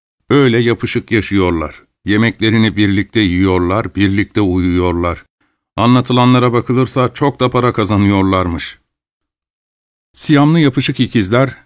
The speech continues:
Hank ve Eng, bin sekiz yüz on bir, bin sekiz yüz yetmiş dört.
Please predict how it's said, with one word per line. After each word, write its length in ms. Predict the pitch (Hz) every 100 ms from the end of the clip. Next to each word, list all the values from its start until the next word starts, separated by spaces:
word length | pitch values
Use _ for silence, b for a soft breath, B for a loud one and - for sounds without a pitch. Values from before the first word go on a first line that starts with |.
| _ _ _ _
Hank 400 | - 151 151 -
ve 200 | 123 131 -
Eng, 280 | 113 80 - - _ _ -
bin 120 | 131
sekiz 400 | 127 131 143 117
yüz 160 | 117 123
on 200 | 127 107
bir, 200 | 123 117
bin 120 | 120
sekiz 400 | - 127 139 120
yüz 140 | 113
yetmiş 380 | 107 101 98 -
dört. 260 | 82 -